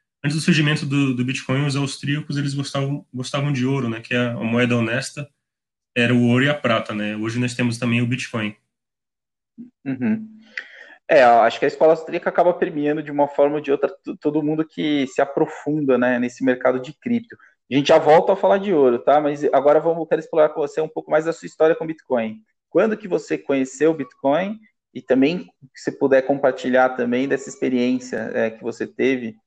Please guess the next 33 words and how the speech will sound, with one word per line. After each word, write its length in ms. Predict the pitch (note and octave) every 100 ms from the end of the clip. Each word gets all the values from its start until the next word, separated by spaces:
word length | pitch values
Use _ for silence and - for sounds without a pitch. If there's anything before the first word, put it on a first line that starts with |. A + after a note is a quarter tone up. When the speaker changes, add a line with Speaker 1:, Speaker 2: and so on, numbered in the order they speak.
| _
Speaker 2:
nesse 200 | A2+ A2
período 300 | - A#2+ A#2+
que 80 | A#2+
você 220 | - -
trabalhou, 880 | - C3+ B2 A2 A#2 A#2+ B2 A#2+ A2+
é, 320 | A#2 A2+ A2+ A2 -
com 100 | A#2+
corretagem 580 | A#2 A#2 A2 G#2 G#2 G#2+
de 80 | G#2+
Bitcoin. 340 | G#2+ - - - _ _ _ _ _ _ _ _ _ _ _ _
Speaker 1:
É, 380 | D3+ C#3+ C#3+ -
eu 80 | E3+
conheci 400 | F#3 A3 G3 G3+
o 60 | F#3+
Bitcoin 640 | F#3 - F3 F3+ F3 D3
quando 160 | - D3
eu 40 |
tava 180 | D#3 D3
na 180 | C#3+ C3
faculdade, 840 | - - C3 B2 C3+ C3 A#2 A2+ - _
era 180 | B2 A#2+
por 160 | B2+
volta 260 | A#2+ A#2+ A#2+
de 220 | A#2 B2
dois 200 | A#2+ A#2+
mil 120 | B2 B2
e 40 |
treze, 200 | C3+ C3+
dois 160 | B2 A#2+
mil 120 | A#2+
e 20 |
quatorze, 540 | A#2+ - B2 D#3 C#3
né? 180 | A#2+ C3